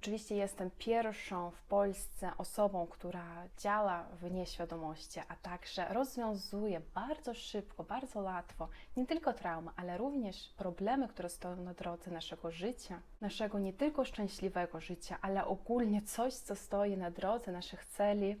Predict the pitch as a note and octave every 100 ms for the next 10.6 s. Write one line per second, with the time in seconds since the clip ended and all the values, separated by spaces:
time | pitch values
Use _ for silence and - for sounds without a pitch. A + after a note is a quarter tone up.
0 | - G#3 G#3+ A#3+ A#3 A3 G#3 A3 G#3 G#3
1 | G#3 G#3 G3+ G3 G3+ G3 G3 - F#3 F3+
2 | F#3 A3 G#3+ G#3 G3+ G3+ G3+ G3 G3 F#3+
3 | G3 G3 G3 F#3+ F#3+ - G#3+ G#3+ G3+ G3
4 | G3 F#3+ F#3 F#3 F#3+ F#3+ G3+ G3+ G3 F#3+
5 | F#3 F#3+ F#3+ F#3 - - G3 F#3 F#3+ F#3
6 | - G3+ G3+ F#3+ F#3 D#3+ - - - A3
7 | A#3 G#3+ G#3 G3+ G3+ F#3+ - C4+ C4 B3+
8 | B3 A3+ G#3+ A#3 A3+ A3+ - A3+ G#3 G#3
9 | G#3+ B3+ B3+ G#3+ G3 G3+ F#3 - F#3 F3+
10 | - F3 - D#3 - -